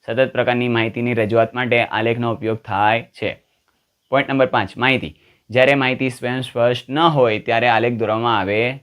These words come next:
છે. નેક્સ્ટ, ઉપયોગ. આલેખનો ઉપયોગ સંશોધનકારો અને શૈક્ષણિક સંસ્થાઓ કરે છે. પોઇન્ટ નંબર સાત, ગ્રાફ પેપર. આલેખ દોરવા માટે ગ્રાફ પેપરનો ઉપયોગ જરૂરી છે. પોઇન્ટ નંબર આઠ, સાધનો. માહિતીને સ્પષ્ટ કરવા માટે આંકડાશાસ્ત્રના સાધનોનો ઉપયોગ કરવો પડે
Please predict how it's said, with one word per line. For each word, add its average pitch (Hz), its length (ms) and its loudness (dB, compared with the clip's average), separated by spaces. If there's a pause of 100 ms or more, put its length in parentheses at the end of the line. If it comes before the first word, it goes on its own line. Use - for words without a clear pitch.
છે. 101 200 -8 (320)
નેક્સ્ટ, 127 280 -4 (200)
ઉપયોગ. 127 280 0 (500)
આલેખનો 120 400 0
ઉપયોગ 120 220 -2
સંશોધનકારો 127 760 0
અને 120 160 0
શૈક્ષણિક 120 440 -6
સંસ્થાઓ 107 460 -2
કરે 113 460 2 (240)
છે. 92 240 -2 (480)
પોઇન્ટ 127 200 -4
નંબર 131 180 0
સાત, 120 200 0
ગ્રાફ 120 240 2
પેપર. 127 300 0 (380)
આલેખ 127 280 2
દોરવા 131 240 2
માટે 127 220 2
ગ્રાફ 117 240 2
પેપરનો 123 340 0
ઉપયોગ 120 260 -2
જરૂરી 117 640 0 (140)
છે. 113 140 0 (220)
પોઇન્ટ 127 200 -6
નંબર 131 200 2
આઠ, 127 200 0
સાધનો. 123 460 2 (340)
માહિતીને 120 420 0
સ્પષ્ટ 127 340 -4
કરવા 127 260 2
માટે 127 260 2
આંકડાશાસ્ત્રના 127 720 -2
સાધનોનો 120 460 -2
ઉપયોગ 120 300 -4
કરવો 120 420 4
પડે 117 560 -2